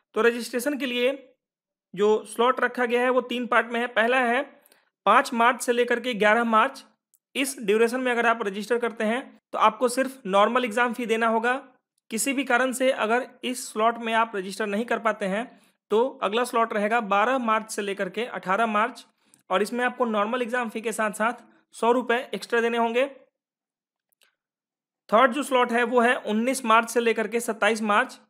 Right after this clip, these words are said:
और इस दौरान अगर आप रजिस्टर करते हैं तो इसमें नॉर्मल एग्जाम फी के साथ साथ दो सौ रुपये एक्स्ट्रा आपको देने होंगे। अब देख लेते हैं एग्जामिनेशन फी कितना है। अगर आपका पहला अटेम्प्ट है, फर्स्ट अटेम्प्ट, तो आपको फ़ोर थाउजेंड प्लस जीएसटी देना है,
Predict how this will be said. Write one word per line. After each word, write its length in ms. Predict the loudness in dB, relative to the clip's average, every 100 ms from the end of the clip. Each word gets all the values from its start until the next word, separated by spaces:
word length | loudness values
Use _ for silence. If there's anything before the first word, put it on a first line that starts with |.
| _ _ _ 6
और 260 | 6 6 0
इस 140 | 6
दौरान 280 | 8 8 6
अगर 180 | 4 4
आप 120 | 4
रजिस्टर 320 | 0 0 0
करते 260 | 0 0 0
हैं 100 | 0
तो 100 | 0
इसमें 340 | 0 0 0
नॉर्मल 440 | 0 2 4 2 0
एग्जाम 260 | 2 2
फी 120 | 0
के 120 | -2 0
साथ 160 | 0
साथ 180 | 2 0
दो 200 | 4 4
सौ 120 | 6 2
रुपये 220 | 4 2
एक्स्ट्रा 260 | 2 4
आपको 200 | 4 4
देने 180 | 2 4
होंगे। 320 | 2 2 0 -2 -12 _ _ _ _ _
अब 140 | 2 6
देख 160 | 4
लेते 220 | 4 4
हैं 60 | 4
एग्जामिनेशन 540 | 4 0 0 -2 -2 -4
फी 200 | -4 -4
कितना 280 | -6 -2 0
है। 180 | 0 -4 -10 _ _ _ 0
अगर 220 | 4 6
आपका 380 | 6 4 4 2 0 -6 0
पहला 240 | 4 4
अटेम्प्ट 300 | 4 0 0
है, 80 | -4
फर्स्ट 320 | 2 2 2
अटेम्प्ट, 360 | -2 -4 -6 -10 _ _ -6
तो 40 |
आपको 360 | 2 2 2 -2
फ़ोर 260 | 2 2 4
थाउजेंड 300 | 2 2 -2
प्लस 160 | -2 -2
जीएसटी 280 | -2 -4 -2
देना 200 | -2 0
है, 180 | 0